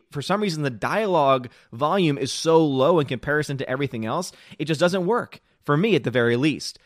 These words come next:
Now, some might ask, "Is it your T V?" Perhaps, but my T V doesn't have that issue with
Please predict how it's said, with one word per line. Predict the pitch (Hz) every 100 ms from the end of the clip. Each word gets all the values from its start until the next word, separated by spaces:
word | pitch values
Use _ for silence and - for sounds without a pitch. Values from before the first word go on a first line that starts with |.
| _ -
Now, | 147 147
some | 139 175 175
might | 170
ask, | 170 165 160
"Is | 151 143
it | 143
your | 143
T | - 143
V?" | 302 285
Perhaps, | 151 131 113 - -
but | 143 -
my | 147
T | 143 190
V | 185
doesn't | 165 156
have | 156 156
that | 147 -
issue | 165 147
with | 139